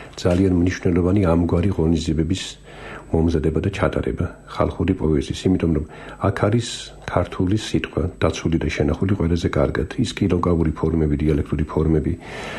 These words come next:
ე, რაც უხვად არის აი ამ მელექსეთა შემოქმედებაში, ჩვენ გვეკარგება თვალსა და ხელშუა თანდათანობით და ვღარიბდებით ამ ხრივ, ამ თვალსაზრისით.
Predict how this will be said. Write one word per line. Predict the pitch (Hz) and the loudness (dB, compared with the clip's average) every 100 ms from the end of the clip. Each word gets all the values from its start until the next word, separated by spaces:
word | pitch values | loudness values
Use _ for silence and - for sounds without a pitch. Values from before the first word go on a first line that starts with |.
| - - - | -10 -10 -12
ე, | - 82 82 82 82 80 - - | -2 2 4 4 2 0 -6 -6
რაც | - 87 82 - | 0 0 0 -2
უხვად | - 85 - 82 78 | -2 -2 0 0 0
არის | 76 80 | 0 0
აი | 82 80 | 0 2
ამ | 80 - - - - - | 2 -2 -10 -14 -14 -10
მელექსეთა | - 87 85 - 90 | 0 2 2 0 -4
შემოქმედებაში, | - 82 82 - 87 87 85 - 113 113 - - - - - | -2 0 0 0 0 2 0 2 0 0 -8 -18 -20 -20 -14
ჩვენ | - 117 92 | -2 2 2
გვეკარგება | 82 87 90 90 87 92 110 | 2 0 0 0 0 2 0
თვალსა | - 87 - | 0 -4 -2
და | 85 80 | -2 -2
ხელშუა | - 78 - - 104 101 | -4 -6 -6 0 0 0
თანდათანობით | - - 85 85 87 85 78 85 | -4 -2 0 0 0 0 0 -2
და | 135 | 0
ვღარიბდებით | 104 85 87 87 - - - | 2 2 2 0 -2 -4 -4
ამ | - 69 | -4 -4
ხრივ, | - 73 | -2 -2
ამ | 69 | 0
თვალსაზრისით. | - 78 73 62 65 - | -2 -4 -6 -4 -4 -4